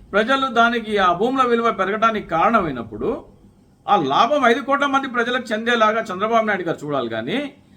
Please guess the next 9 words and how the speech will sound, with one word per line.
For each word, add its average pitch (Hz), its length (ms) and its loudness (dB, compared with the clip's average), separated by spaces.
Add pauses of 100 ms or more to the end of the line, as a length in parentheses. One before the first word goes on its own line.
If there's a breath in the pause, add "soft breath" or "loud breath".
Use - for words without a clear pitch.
(260 soft breath)
ఆ 240 180 6
భూములు 226 420 -2
ఇచ్చిన 269 200 -2
వాళ్ళకి, 247 760 -2 (420)
ఆ, 185 160 -4 (500)
ఇవ్వడానికి 247 560 0
ఆయన 202 160 0
ఉద్దేశం 220 420 -4
ఏంటి? 196 500 -2